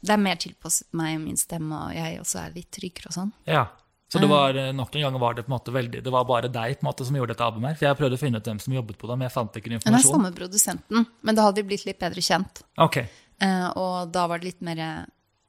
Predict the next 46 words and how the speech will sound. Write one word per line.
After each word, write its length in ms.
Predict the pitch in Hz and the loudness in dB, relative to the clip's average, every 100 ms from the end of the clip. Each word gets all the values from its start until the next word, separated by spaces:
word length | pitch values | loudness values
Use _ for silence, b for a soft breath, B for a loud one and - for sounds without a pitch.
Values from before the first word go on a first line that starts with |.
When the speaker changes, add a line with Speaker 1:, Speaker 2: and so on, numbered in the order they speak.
| - _ | -20 _
Speaker 1:
jeg 220 | 175 160 165 | -4 -4 -4
som 240 | 185 180 | -8 -10
kanskje, 520 | - 190 190 175 175 - _ _ _ _ _ _ _ _ - | -8 -4 -4 -4 -6 -12 _ _ _ _ _ _ _ _ 2
du 100 | 220 | 6
vet 220 | 190 170 | 6 4
hvordan 140 | 190 190 | 2 -2
det 80 | 185 | -2
blir 220 | 180 - - | -2 -4 -8
når 240 | 190 202 202 | -4 0 0
man 160 | 196 | -2
har 100 | 196 | -4
kjent 440 | - 156 - 180 165 | -8 -8 -4 -4 -4
hverandre 280 | 170 170 | -6 -6
en 60 | 175 | -4
stund, 200 | - 190 | -4 2
så 400 | - 190 180 175 | 2 4 0 -4
tar 140 | - 165 | -4 -2
man 120 | 165 | -2
litt 120 | 170 | -4
mer 120 | 165 | -6
plass 280 | - 156 - | -6 -2 -2
og 60 | 170 | -2
sier 200 | 180 160 | -4 2
sånn, 420 | 165 156 156 147 b b b b b b _ | 2 2 -4 -8 b b b b b b _
"Nei, 160 | 196 381 - _ _ 233 | 4 4 2 _ _ -4
nå 60 | |
skal 140 | - 220 | 2 4
du 60 | |
høre 120 | 190 - | 2 0
på 60 | 165 | -6
meg." 120 | - _ - | -6 _ 2
Speaker 2:
Ja, 80 | 151 | 6
litt, 320 | 262 269 254 | 8 8 8
Speaker 1:
<laughs> 100 | 156 | 8
Speaker 2:
ja, 80 | 180 185 - | 6 4 6
litt 220 | 330 - | 6 8
tryggere 400 | 202 160 127 120 | 6 6 4 -2
liksom. 320 | 120 - 151 180 - | -2 -4 -4 -4 0
Speaker 1:
Ja. 180 | 170 - - | 0 0 2
Speaker 2:
Hva 100 | 151 | 6
heter 320 | 214 127 135 | 6 4 2
han 100 | 120 | 0
produsenten 420 | 123 113 120 - | 0 -2 -6 -4
igjen 140 | 123 123 | -4 -2
egentlig? 300 | 127 240 285 b b b b | -2 -4 -6 b b b b
Speaker 1:
Kenneth. 580 | - 339 339 339 _ - | -4 0 0 -2 _ -8